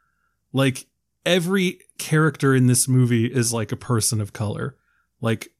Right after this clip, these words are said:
from the principal of the school to the students in the school to the doctor to, you know, eh,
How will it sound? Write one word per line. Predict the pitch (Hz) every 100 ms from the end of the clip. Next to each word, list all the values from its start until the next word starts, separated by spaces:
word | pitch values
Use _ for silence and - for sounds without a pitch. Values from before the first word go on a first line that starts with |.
| _
from | - 127 120 117 113 113 117 -
the | 117
principal | - 156 156 147 147 139
of |
the | 135
school | - 156 147 139 135 131 127 127 - _ _ -
to | -
the | 113
students | - 156 156 151 135
in | 139
the | 127
school | - - 127 120 120 113 113
to | 107 123
the | 110
doctor | 104 139 127 131 - 139 127 123 120 120 _ _ _ _ _
to, | - 120 113 113 120 139
you | 113
know, | 107 127
eh, | 127